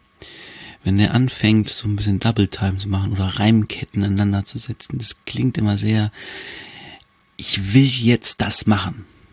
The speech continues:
Es klingt nicht wie, „Ich bin Rapper und ich rap das jetzt“, sondern es klingt wie, „Das hab ich mir jetzt überlegt, das mach ich jetzt so.“ Also, wisst ihr, was ich meine? Es ist so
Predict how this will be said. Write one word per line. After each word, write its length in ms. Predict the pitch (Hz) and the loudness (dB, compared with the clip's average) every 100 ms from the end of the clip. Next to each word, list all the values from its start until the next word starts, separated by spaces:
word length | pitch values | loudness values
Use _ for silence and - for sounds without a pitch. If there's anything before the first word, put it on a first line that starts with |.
| _ _ _ - 107 | _ _ _ -10 -6
Es 160 | 101 | -2
klingt 180 | - 117 | -2 0
nicht 200 | 110 92 | -2 -2
wie, 280 | 101 98 135 | -2 -2 -6
„Ich 180 | - - | -10 -4
bin 220 | 107 101 | 0 2
Rapper 360 | 101 113 104 98 | 2 2 0 0
und 120 | 98 | -2
ich 160 | 101 98 | -4 -2
rap 200 | 113 - | -2 -4
das 240 | 98 - | -6 -4
jetzt“, 260 | 101 98 - | -4 -4 -6
sondern 240 | - 98 | -4 -2
es 120 | 98 | -2
klingt 280 | - 107 98 | -2 -4 -2
wie, 160 | 107 98 - - - - | -4 -6 -8 -12 -10 -12
„Das 200 | - - | -2 0
hab 100 | 104 | 2
ich 120 | - | 2
mir 80 | 104 | 2
jetzt 200 | 107 - | 2 0
überlegt, 500 | - 98 110 131 - - - | -4 -2 4 2 2 -10 -8
das 280 | - - - | 0 2 2
mach 220 | 104 - | -4 -4
ich 180 | - - | -4 -8
jetzt 200 | - - | -4 -2
so.“ 300 | - - - _ _ - - | -2 -6 -10 _ _ -20 -8
Also, 380 | 92 92 98 - _ _ | -2 -2 -2 -8 _ _
wisst 140 | 117 110 | -6 -2
ihr, 80 | |
was 60 | 113 | 0
ich 60 | 113 | 2
meine? 200 | 117 110 | 4 4
Es 80 | |
ist 120 | 107 - | 0 -2
so 260 | 104 101 | 2 2